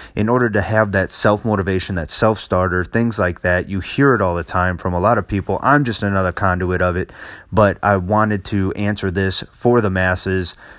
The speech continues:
so that you have somewhere you can go in case you need to. It's really fundamentally simple. I'm a fundamental person, okay? I'm very simple in that aspect. Here's what I mean. You need to figure out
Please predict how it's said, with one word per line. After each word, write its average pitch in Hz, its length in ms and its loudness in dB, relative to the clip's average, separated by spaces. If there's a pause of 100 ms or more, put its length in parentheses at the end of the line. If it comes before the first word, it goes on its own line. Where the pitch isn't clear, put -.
so - 200 0
that 90 220 2
you 104 160 0
have 98 180 0
somewhere 98 340 0
you 90 160 -2
can 95 160 -6
go 90 200 -2
in 87 80 -4
case 87 280 -4
you 85 80 -6
need 90 200 -4
to. 87 280 -2 (280)
It's 104 180 -2
really 113 560 2 (160)
fundamentally 98 760 0
simple. 92 500 -2
I'm 98 160 0
a 87 40 -4
fundamental 101 800 0
person, 87 600 -2 (100)
okay? 95 320 0
I'm 90 140 -2
very 98 200 2
simple 98 600 -2
in 98 180 -2
that 90 160 2
aspect. 87 560 -2 (340)
Here's 107 320 2
what 95 120 0
I 92 80 2
mean. 85 360 -4 (1800)
You 110 640 -2 (180)
need 101 520 0
to 95 160 -2
figure 107 640 -2
out 82 440 0